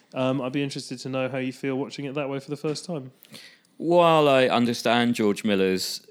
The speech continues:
Speaker 2: desire to, um, put out the, the version that he
Speaker 1: Yeah.
Speaker 2: had in his head originally, and certainly, especially in the opening sort of ten, fifteen minutes or so,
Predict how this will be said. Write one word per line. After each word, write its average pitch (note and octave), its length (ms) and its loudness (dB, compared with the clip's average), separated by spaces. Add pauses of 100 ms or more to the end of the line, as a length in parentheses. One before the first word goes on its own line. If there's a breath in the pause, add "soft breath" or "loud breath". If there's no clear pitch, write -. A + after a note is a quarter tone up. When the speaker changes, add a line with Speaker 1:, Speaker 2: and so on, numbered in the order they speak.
(140)
Speaker 2:
desire G#2+ 560 0
to, F2+ 640 -6
um, F2 460 -4
put - 200 -12
out F#2 240 -6
the, G2+ 160 -4
the G2 140 -6
version F#2 460 -4
that F#2 120 -2
he G2 140 0
Speaker 1:
Yeah. F#2 60 -4
Speaker 2:
had G2 160 -4
in E2+ 80 -6
his F#2+ 160 -6
head F#2 180 -4
originally, G#2 460 -2
and F2+ 160 -4 (260 loud breath)
certainly, F2+ 680 -2
especially - 480 -8
in F2 100 -6
the F2 140 -8
opening F2 480 -6
sort - 280 -10
of - 80 -20
ten, F2+ 240 -8
fifteen F#2 400 -6
minutes F#2 320 -6
or D#2+ 60 -8
so, - 280 -10